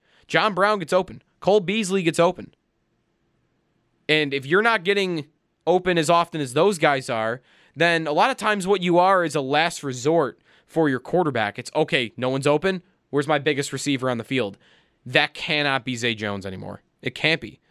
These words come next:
And I don't need you to invest a lot in a guy like that.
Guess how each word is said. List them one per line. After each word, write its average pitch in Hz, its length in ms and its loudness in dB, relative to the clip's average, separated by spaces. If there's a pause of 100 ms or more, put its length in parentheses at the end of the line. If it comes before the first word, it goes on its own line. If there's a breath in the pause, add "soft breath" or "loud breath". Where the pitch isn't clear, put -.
(160)
And 147 100 0
I 170 80 4
don't 180 280 0
need 180 440 -2 (680 soft breath)
you 160 120 -2
to 160 100 2
invest 160 420 0
a 190 60 0
lot 170 360 2
in 160 80 -2
a 156 60 0
guy 156 220 2
like 165 240 -2
that. 175 340 0